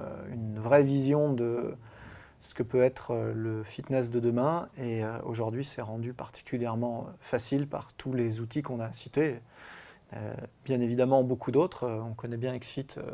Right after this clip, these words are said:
parce qu'on utilise la plateforme. D'ailleurs, euh, si vous souhaitez l'essayer vous aussi, euh, vous pouvez avoir une, une remise de quarante pour cent sur le, sur l'utilisation du logiciel. Donc, euh, n'hésitez pas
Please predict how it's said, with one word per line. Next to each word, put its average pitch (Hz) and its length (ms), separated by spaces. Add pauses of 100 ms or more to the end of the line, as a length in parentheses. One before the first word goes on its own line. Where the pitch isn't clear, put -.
parce - 180
qu'on 135 460
utilise 127 380
la 117 80
plateforme. 160 420
D'ailleurs, 120 300
euh, - 40 (600)
si - 160
vous 117 100
souhaitez 127 300
l'essayer 123 400
vous 113 160
aussi, 127 320
euh, 117 120
vous 113 120
pouvez - 260
avoir 117 240
une, 110 220 (420)
une 113 60
remise 117 280
de 123 80
quarante 120 300
pour 120 160
cent 123 140
sur 107 220
le, 101 300 (140)
sur - 300
l'utilisation 120 560
du 120 160
logiciel. 117 400
Donc, 113 180
euh, 120 100 (720)
n'hésitez 117 320
pas 120 560